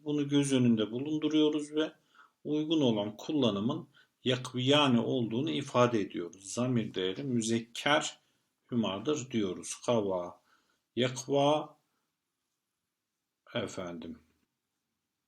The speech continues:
Evet arkadaşlar, burada bir düzeltme yapalım. Yekviyan demiştim, yekveyane olacak, tekveyane olacak arkadaşlar.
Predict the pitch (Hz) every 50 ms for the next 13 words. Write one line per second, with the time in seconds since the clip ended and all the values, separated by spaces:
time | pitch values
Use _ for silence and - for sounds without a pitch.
0 | _ _ _ _ _ _ _ _ _ _ _ _ _ _ _ _ _ _ _ _
1 | - - - - 165 165 156 135 - - 123 110 107 - 113 101 107 107 - -
2 | - 165 156 147 147 160 156 147 151 - 147 147 143 143 147 139 135 139 127 131
3 | 135 135 135 135 - 156 147 131 110 104 - - 113 113 - 185 185 139 120 127
4 | 139 135 - - - 135 139 143 143 147 143 127 120 107 107 110 110 - - -
5 | 160 147 135 131 143 135 - - 131 131 131 127 131 135 135 135 123 113 95 92
6 | 92 98 98 - - 165 - - - _ - - 147 127 131 - - 127 123 123
7 | 120 123 120 117 101 90 90 87 90 87 87 90 - - 95 87 - - 92 92
8 | 92 85 - - - - -